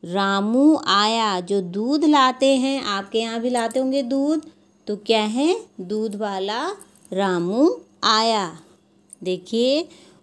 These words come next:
पूनम पूजा की थाली सजा। जो पूनम लड़की है, उसके लिए बोला जा रहा है कि पूजा की थाली को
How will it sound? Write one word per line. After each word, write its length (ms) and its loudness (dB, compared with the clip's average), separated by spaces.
पूनम 540 4
पूजा 600 0
की 280 -2
थाली 520 -2
सजा। 580 2
जो 220 -12
पूनम 600 -4
लड़की 500 -2
है, 220 0
उसके 440 0
लिए 280 2
बोला 400 2
जा 220 -2
रहा 120 -2
है 140 -4
कि 220 -4
पूजा 520 -8
की 180 -8
थाली 340 -6
को 400 4